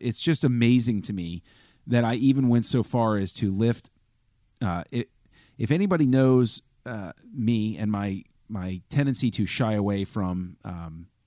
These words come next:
physical possessions, uh, because I am a Jedi, uh, that I lifted my ban on actually owning a physical book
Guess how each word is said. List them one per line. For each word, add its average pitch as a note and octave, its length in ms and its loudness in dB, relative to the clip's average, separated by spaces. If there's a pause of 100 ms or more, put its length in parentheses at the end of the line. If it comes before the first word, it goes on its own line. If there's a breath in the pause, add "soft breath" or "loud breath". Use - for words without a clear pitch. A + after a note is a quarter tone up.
(300)
physical B2 400 2
possessions, F#2 760 -2 (200)
uh, F#2 280 -10
because A#2 240 -2
I A2+ 80 2
am G#2 140 0
a F#2 40 -4
Jedi, D#2 320 -12 (480 loud breath)
uh, G#2+ 420 4
that A2+ 400 2 (560)
I C3+ 480 0
lifted B2 460 0
my G#2 180 2
ban G#2 560 2
on G2+ 220 -2
actually G#2 640 -2
owning A2 560 2 (840)
a A2 100 -2
physical B2 680 2
book G2 480 -2